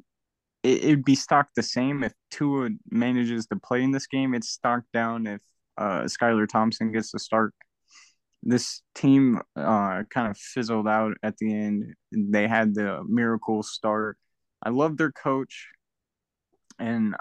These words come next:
I like a lot of pieces on their roster, but, uh, as of lately, I don't see this team making any kind of push in the postseason.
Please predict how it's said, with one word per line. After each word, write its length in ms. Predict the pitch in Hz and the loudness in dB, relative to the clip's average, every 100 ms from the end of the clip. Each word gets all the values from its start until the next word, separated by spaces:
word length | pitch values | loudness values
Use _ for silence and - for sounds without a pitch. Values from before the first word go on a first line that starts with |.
| - | -4
I 160 | 117 | -4
like 320 | 117 120 127 127 | -2 -2 -4 -2
a 60 | |
lot 200 | 117 127 | 0 0
of 120 | 117 | -2
pieces 340 | - 131 - 113 | -4 -6 -4 -4
on 160 | 117 | -2
their 140 | 110 110 | -2 -2
roster, 560 | 110 110 - - 104 | -2 -2 -6 -8 -6
but, 340 | 101 98 98 92 - _ _ - _ | -4 0 0 -2 -8 _ _ -20 _
uh, 260 | 113 107 98 | 4 4 4
as 180 | 123 117 | 2 2
of 140 | 107 | 0
lately, 320 | 113 107 107 | 2 2 0
I 80 | 107 | 0
don't 180 | 107 107 | 0 -2
see 160 | - 107 | -2 -2
this 200 | 101 - | -2 -2
team 340 | 113 107 104 - - | 2 2 2 -4 -6
making 360 | 127 113 117 117 | -2 0 2 2
any 200 | 117 110 | 2 2
kind 200 | 117 110 | 0 -2
of 100 | - | 0
push 280 | 113 107 107 | -2 -2 -4
in 80 | |
the 80 | 104 | -4
postseason. 520 | - 107 - 101 98 | -4 -6 -8 -12 -14